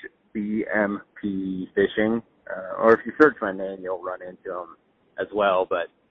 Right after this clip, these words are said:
spelling my last name's not always the easiest. So B M P fishing is the easiest, and I, I've, I've documented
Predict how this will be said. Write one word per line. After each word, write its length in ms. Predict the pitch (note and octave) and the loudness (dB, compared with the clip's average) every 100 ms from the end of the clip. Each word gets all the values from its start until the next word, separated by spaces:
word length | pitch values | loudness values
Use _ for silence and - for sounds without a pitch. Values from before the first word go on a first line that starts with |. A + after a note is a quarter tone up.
| _ _ _ | _ _ _
spelling 260 | - A#2+ G2+ | 2 2 2
my 120 | F#2 | -4
last 260 | F2 F2 - | -2 -4 -6
name's 220 | F2+ F#2 G2 | -12 -14 -8
not 160 | F2+ | -8
always 200 | F2+ F2+ E2+ | -6 -10 -14
the 80 | |
easiest. 440 | F2 F2+ F2 E2 - _ _ _ _ _ - | -14 -10 -6 -6 -6 _ _ _ _ _ -4
So 220 | F2+ F2 - | -2 -2 -4
B 120 | G#2 | -2
M 140 | G2+ F#2 | -2 -4
P 200 | G#2 F#2+ - | -4 -4 -2
fishing 380 | G2 - F2+ F2+ | -2 -2 -6 -8
is 120 | F2 | -8
the 80 | E2 | -8
easiest, 600 | F#2+ F#2+ G2 F#2 F#2 - | -6 -4 0 2 0 -2
and 200 | F2 F2 | -6 -4
I, 240 | E2+ E2 E2+ _ _ _ _ _ _ _ _ _ - | -4 -4 -8 _ _ _ _ _ _ _ _ _ 2
I've, 220 | G2+ G#2+ _ _ _ _ _ _ _ - | 4 2 _ _ _ _ _ _ _ -2
I've 200 | A#2 A2 | -2 2
documented 680 | B2 B2 - A#2 A#2 A2+ | 4 4 2 -4 -6 -6